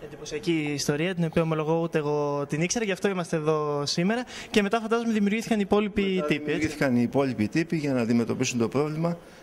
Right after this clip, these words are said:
Speaker 2: με τελευταίο τύπο αυτόν που είναι ντυμένο το χέρι με το, το χέρι της δάδας, είναι ντυμένο με δέρμα,
Speaker 1: Μμμ.
Speaker 2: και είναι ο τύπος με τον οποίο ανάφτηκε ο βωμός στο Ολυμπιακό Στάδιο στο Μεξικό.
Speaker 1: Μμμ.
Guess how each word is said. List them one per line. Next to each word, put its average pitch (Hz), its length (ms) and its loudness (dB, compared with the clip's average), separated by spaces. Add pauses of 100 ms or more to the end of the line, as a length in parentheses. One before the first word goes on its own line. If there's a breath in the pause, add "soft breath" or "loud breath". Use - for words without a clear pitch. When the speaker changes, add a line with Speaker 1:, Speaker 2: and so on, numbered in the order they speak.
Speaker 2:
με 127 140 0
τελευταίο 131 520 0
τύπο 131 360 -2
αυτόν 127 360 -2
που 120 140 2
είναι 123 180 2
ντυμένο 107 720 2
το 95 120 2
χέρι 113 340 2
με 101 460 2
το, 85 420 0 (460 loud breath)
το 143 100 0
χέρι 117 240 2
της 95 160 -2
δάδας, 101 420 0
είναι 110 100 2
ντυμένο 107 400 2
με 101 140 0
δέρμα, 139 400 0
Speaker 1:
Μμμ. - 460 -16
Speaker 2:
και 220 120 -2
είναι 143 240 -2
ο 135 60 0
τύπος 139 320 -4
με 135 80 -4
τον 123 160 0
οποίο 127 220 0
ανάφτηκε 123 680 0
ο 104 680 0 (380 loud breath)
βωμός 107 640 0
στο 101 240 0
Ολυμπιακό 98 460 -2
Στάδιο 101 340 -2
στο 101 120 -6
Μεξικό. - 400 -8 (400)
Speaker 1:
Μμμ. 190 140 -12